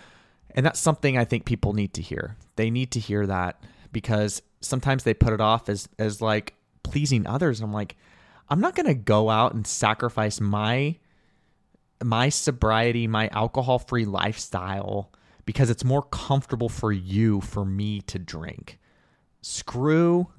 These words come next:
<laughs> that. And I hope that resonates with a lot of you guys listening because it's the fucking truth. And here's the last one. And I wanna list a whole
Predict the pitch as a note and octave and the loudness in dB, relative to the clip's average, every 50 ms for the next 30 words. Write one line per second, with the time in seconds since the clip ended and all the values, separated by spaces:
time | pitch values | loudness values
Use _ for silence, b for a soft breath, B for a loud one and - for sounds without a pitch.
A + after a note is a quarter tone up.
0 | G#2 G#2+ B B B B B B B B B B _ _ _ _ - - A#2+ A#2 | -6 -6 B B B B B B B B B B _ _ _ _ -4 -2 0 2
1 | G#2+ F#2 - - - - - _ B B B B B B B B B B B - | 2 0 -2 -4 -10 -16 -16 _ B B B B B B B B B B B 0
2 | A#2+ A#2 A#2 A2+ A2 G#2+ G#2+ G#2+ G#2 - - - - b b b b b b b | 2 4 6 6 4 4 4 2 0 -4 -4 -8 -10 b b b b b b b
3 | b b - A#2 A#2 A2 G2 C3+ C#3+ C3+ - - - - - A2+ A#2 - - G#2+ | b b 4 6 6 6 8 10 8 8 8 4 -4 -4 2 2 2 2 4 4
4 | A2 G#2+ G#2 G#2+ G2+ G2+ - - G#2 - - G2 G2 F#2+ G2 G2 F2 G2 F#2+ F2+ | 2 2 2 2 2 2 4 2 0 2 2 2 2 4 2 2 2 2 2 2
5 | F#2 - G#2+ G2+ - - G#2 G2+ G2 F#2 G2 F#2 - G#2 G#2 G2+ - - - b | 0 2 0 0 0 0 0 0 2 2 0 2 4 6 6 4 4 0 -8 b
6 | b b b b b b b b G#2+ - - - - - C3 - - F#2+ G2 - | b b b b b b b b -6 -4 -4 -4 2 2 2 4 4 0 0 0
7 | - F#2 - E2+ - - - - G1+ - - - - - - - - - - _ | -4 -4 -4 -4 -2 0 0 2 2 0 -2 -6 -12 -16 -18 -20 -20 -20 -20 _
8 | _ _ _ _ B B B B B B B B B B B - A#2 G#2+ A2 A#2+ | _ _ _ _ B B B B B B B B B B B -8 -6 -4 -2 -2
9 | B2 B2+ A#2+ - A#2+ G#2 G2 F#2+ F#2 F#2+ F#2+ - - G2+ F#2+ F#2+ F#2+ F#2 F#2+ A2+ | -2 -2 -4 -4 -4 -2 0 0 0 -2 -4 -4 -6 -4 -2 -2 -2 -4 -6 -6
10 | A#2+ - _ _ - A2+ B2 C3+ D3 D3+ C#3+ B2 A2 G#2 G#2 G2+ G2 - - G#2+ | -6 -8 _ _ -6 -4 -2 0 0 0 0 0 0 -2 -2 -4 -4 -6 -10 -10
11 | - - A#2+ A2 G#2+ G#2+ G2+ | -10 -8 -8 -8 -8 -10 -14